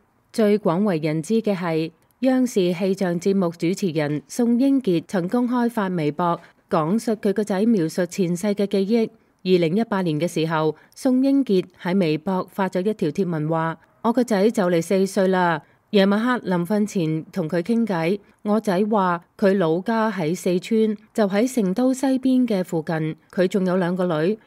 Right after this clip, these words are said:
一個十五歲，一個十歲，想去四川睇下佢哋，然後再返嚟。」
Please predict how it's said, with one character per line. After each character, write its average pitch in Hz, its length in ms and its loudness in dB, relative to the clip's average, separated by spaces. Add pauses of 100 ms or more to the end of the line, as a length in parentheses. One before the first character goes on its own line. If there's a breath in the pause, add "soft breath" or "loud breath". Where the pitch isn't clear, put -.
一 262 100 0
個 214 160 0
十 196 180 -6
五 185 140 0
歲， 208 240 0
一 254 140 -2
個 214 100 -2
十 190 180 -8
歲， 185 380 -2 (100)
想 190 280 -2
去 208 80 0
四 190 240 -2
川 226 260 0
睇 190 160 -2
下 185 140 -2
佢 170 160 0
哋， 156 280 0 (260 soft breath)
然 185 280 0
後 202 140 0
再 214 180 0
返 247 260 -2
嚟。」 147 300 -2